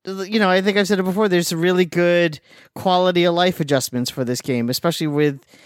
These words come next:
save po-, when you can save and where you can save and when you can pause, and, you know, you don't need to buy anything.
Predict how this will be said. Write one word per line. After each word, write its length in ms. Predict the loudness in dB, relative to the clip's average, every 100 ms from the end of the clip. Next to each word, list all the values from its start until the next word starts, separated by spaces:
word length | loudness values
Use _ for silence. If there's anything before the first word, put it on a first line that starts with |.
| -20 _ -10
save 460 | -4 0 2 0 0
po-, 200 | -2 -2
when 380 | -4 0 2 2
you 100 | 2
can 180 | 0 0
save 380 | 2 2 2 2
and 200 | 0 0
where 220 | 2 2
you 160 | 0
can 160 | -2 -4
save 420 | 0 2 2 2
and 140 | -2 -2
when 220 | 0 0
you 100 | 0
can 220 | 0 -4
pause, 600 | -2 0 2 2 0 -2
and, 280 | -4 -4 -4 -12 -20 -20 _
you 100 | 0
know, 80 | 2
you 160 | 2
don't 160 | 2 2
need 160 | 0 -2
to 120 | -4 -6 _ _ _
buy 320 | 0 2 2 2
anything. 840 | 2 2 0 0 2 2 -2